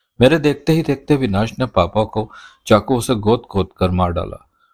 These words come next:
प्रेम में अंधी में देखती रही, अनजानी ताकत के वशीभूत फोटो भी खींचे और विनाश के लौटकर अपने कमरे में आने से पहले कैमरे को छुपा भी दिया। उसने मुझे बताया, "काम हो गया है।" आतंक से इस कदर ग्रस्त थी मैं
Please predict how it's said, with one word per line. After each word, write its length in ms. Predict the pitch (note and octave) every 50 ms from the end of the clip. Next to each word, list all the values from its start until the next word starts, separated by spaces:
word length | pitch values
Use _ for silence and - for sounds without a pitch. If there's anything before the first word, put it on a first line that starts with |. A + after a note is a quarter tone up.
| _ _
प्रेम 200 | - F#2+ G2+ A2+
में 140 | B2+ C3+ C3+
अंधी 260 | C3 A#2+ A2+ A2 C3+
में 140 | C#3 D3 C3
देखती 340 | G#2+ F#2+ F2 - _ - C3+
रही, 240 | G#2+ F#2 F2 - - _ _ _ _ _ _ _ _ _ _ -
अनजानी 380 | A#2 B2 B2+ D3+ E3 D#3+ E3+ E3
ताकत 340 | - B2+ A2+ A2+ D3+ D3+ - -
के 60 | D#3
वशीभूत 640 | C#3+ A#2 A2 - - B2+ B2 A#2+ B2 C3 - - _ -
फोटो 220 | A#2 A#2 - D#3
भी 120 | C3 A2+ F#2+
खींचे 380 | - - F2+ - - D#2+ - - _ _ _ _ _ _ _ _ _ -
और 160 | G#2+ A#2 C3 C3
विनाश 340 | C#3 B2+ C3+ C#3+ C#3 -
के 120 | - - C#3
लौटकर 500 | C3 C3 C3+ C3 C3 - - C3+ C3 D#3+
अपने 340 | D#3+ - - _ - - -
कमरे 280 | G2+ F#2 F#2+ G#2+ A2+
में 120 | A2+ A#2 G#2
आने 240 | F#2 F2+ F#2 F#2+
से 100 | - -
पहले 300 | A#2 - - F#2 F#2+ A#2
कैमरे 400 | B2 - - G#2+ G#2+ A#2 A#2 C3+
को 260 | C3+ - C3+ C3 C3+ _ _ _ _ _ _ _ _ -
छुपा 280 | - D3+ D#3 - D3+ C#3
भी 140 | - G#2 F2
दिया। 260 | D#2+ F2 E2+ E2+ E2+
उसने 400 | - - - G#2 - - A#2 A2
मुझे 260 | G2+ F2+ E2+ - F2
बताया, 540 | E2 F2 E2 - F2+ F2+ F2 - - - - _ _ _ _ _ _ _ _ -
"काम 200 | G#2+ A#2+ C#3+ D3+
हो 180 | D3 D3 D3+
गया 220 | C#3+ B2 G2 F2+ E2+
है।" 280 | E2+ - - - _ _ _ _ _ _ - - - -
आतंक 340 | F#2 F#2 - - C3 C#3 C3+
से 200 | - - D#3 D3+
इस 120 | C#3+ -
कदर 240 | - - C3+ C#3+ D3+
ग्रस्त 360 | D3+ C3 A2+ G#2 G2 - - - -
थी 80 | G2
मैं 160 | F#2 F#2 F2